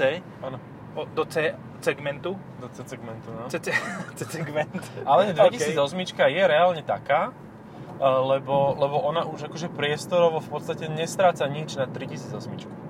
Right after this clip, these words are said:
Speaker 2: No, možno, že v nej viac miesta ešte na hlavu.
Speaker 1: Ale teda hluk je tu riadny.
Speaker 2: Áno, lebo počuješ, že to blbé pískanie, keď ideš. A keď cúvaš, tak to pípa zase ako kamión.
Speaker 1: Mhm.
Speaker 2: Výborné.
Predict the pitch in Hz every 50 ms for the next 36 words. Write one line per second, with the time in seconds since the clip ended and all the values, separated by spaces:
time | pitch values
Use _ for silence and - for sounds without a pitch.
0 | - - - 131 156 156 - - - - - - - - - - - 139 143 151
1 | 151 151 139 147 139 135 147 143 135 - 147 - - 156 139 - - 151 147 127
2 | 127 120 110 107 107 104 - - - - - - - - 123 123 131 131 147 151
3 | 147 139 131 160 160 170 165 180 - - 170 170 156 135 - - 104 - - -
4 | - - - - - - - - - - 294 - - - - - - - - -
5 | - - - - - - - - - 156 - - - 175 - - 175 147 156 160
6 | - 165 160 - 170 160 170 160 147 - 180 175 - - - 170 156 143 135 127
7 | 139 120 - 131 117 135 127 - - - - - - - - - - - - -
8 | - - - - - - - - - - - - - - - 147 143 143 - 185
9 | 156 214 208 - 220 202 196 185 - 190 - - 185 - 202 - 196 175 165 170
10 | 160 - 185 170 165 170 160 - 180 160 127 120 110 110 110 - - - - -
11 | - - - - - - - - - - - - - - - - - - 139 156
12 | 165 190 202 220 220 208 208 170 131 117